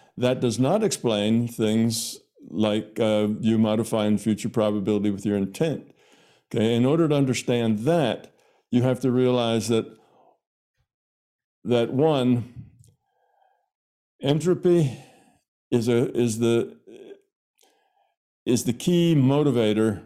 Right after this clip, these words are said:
of consciousness. What I mean by that is, if you have a,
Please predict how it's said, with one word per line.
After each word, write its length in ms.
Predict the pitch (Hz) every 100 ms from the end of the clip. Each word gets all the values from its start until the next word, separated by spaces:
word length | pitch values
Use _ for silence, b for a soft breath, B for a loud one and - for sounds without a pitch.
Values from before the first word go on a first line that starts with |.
| _ - _ _
of 160 | 113 -
consciousness. 720 | 131 113 - 98 82 82 -
What 200 | 101 123
I 100 | 127
mean 220 | 143 143
by 160 | 135 135
that 260 | 143 143
is, 280 | 120 110 101 b b b b b -
if 140 | 117
you 100 | 165
have 200 | 170 190
a, 240 | 175 165